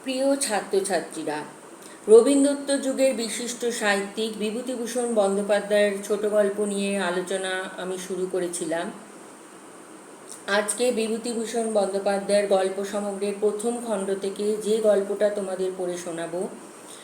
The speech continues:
সেটা খুব পরিচিত একটি গল্প, প্রত্যেকেরই হয়তো এই গল্পটা জানা।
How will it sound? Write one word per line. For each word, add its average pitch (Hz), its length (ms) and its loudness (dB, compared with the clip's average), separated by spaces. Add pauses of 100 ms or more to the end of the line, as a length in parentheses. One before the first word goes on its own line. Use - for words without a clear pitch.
(160)
সেটা 196 380 2 (120)
খুব 247 180 -2 (260)
পরিচিত 220 680 4 (100)
একটি 185 280 -6
গল্প, 185 560 2
প্রত্যেকেরই 214 640 -2
হয়তো 190 380 0
এই 190 80 4
গল্পটা 180 500 0
জানা। 170 440 -4